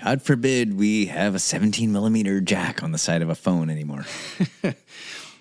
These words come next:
Speaker 2: So, back to our favorite venture capitalist firm, uh, Pfizer, and its C E O slash Bond villain, Albert,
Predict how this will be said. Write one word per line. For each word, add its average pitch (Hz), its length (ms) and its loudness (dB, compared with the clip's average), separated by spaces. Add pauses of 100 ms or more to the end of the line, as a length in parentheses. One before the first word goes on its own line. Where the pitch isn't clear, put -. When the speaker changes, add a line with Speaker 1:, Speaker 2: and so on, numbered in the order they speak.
(160)
Speaker 2:
So, 180 240 2 (720)
back 151 300 -4
to 135 640 2
our 120 160 0
favorite 117 360 0
venture 104 280 0
capitalist 107 500 -2
firm, 131 680 0 (300)
uh, 104 680 0 (220)
Pfizer, 131 640 0
and 107 220 0
its 107 160 -2
C 110 260 2
E 104 40 2
O 107 300 0
slash 98 300 -4
Bond 101 380 0
villain, 98 480 -2
Albert, 104 420 -4